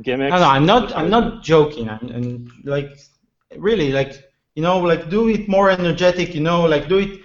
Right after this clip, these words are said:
Speaker 2: It will be like people will be interested, and you can do it like, uh, like my talks. Like Angular Connect was an awesome talk, and, uh, we did, like,
Speaker 1: Oh,
Speaker 2: put
Speaker 1: the, uh,
Speaker 2: this kind of
Speaker 1: Angular
Speaker 2: energy.
Speaker 1: Connect talk with, um,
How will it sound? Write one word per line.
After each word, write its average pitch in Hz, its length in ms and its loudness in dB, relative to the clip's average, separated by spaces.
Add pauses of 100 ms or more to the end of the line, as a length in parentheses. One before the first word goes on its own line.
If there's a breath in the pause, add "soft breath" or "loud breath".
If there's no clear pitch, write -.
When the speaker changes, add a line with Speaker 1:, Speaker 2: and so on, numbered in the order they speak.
(220 soft breath)
Speaker 2:
It 175 120 -8
will 175 120 -2
be 190 100 0
like 180 240 2
people 214 260 0
will 185 140 -4
be 156 240 0
interested, 180 840 0 (520)
and 127 400 -6
you 139 80 -8
can 147 140 0
do 156 80 2
it 170 120 2
like, 160 280 0
uh, 160 420 2
like 202 300 -8
my 214 160 0
talks. - 640 -6 (840)
Like 120 220 -14
Angular 139 280 2
Connect 151 420 0
was 135 180 -2
an 139 100 -2
awesome 139 360 -2
talk, 113 260 -4
and, 110 240 -4 (400 soft breath)
uh, 110 420 -2
we 123 120 -2
did, 113 280 -2
like, 110 220 -4
Speaker 1:
Oh, 190 160 2
Speaker 2:
put 180 80 -4
Speaker 1:
the, 175 160 4
uh, 170 60 6
Speaker 2:
this 151 140 2
kind 143 180 2
of 139 80 0
Speaker 1:
Angular 131 220 0
Speaker 2:
energy. 113 180 -4
Speaker 1:
Connect - 200 -8
talk 117 280 0
with, 120 280 -2
um, 110 360 0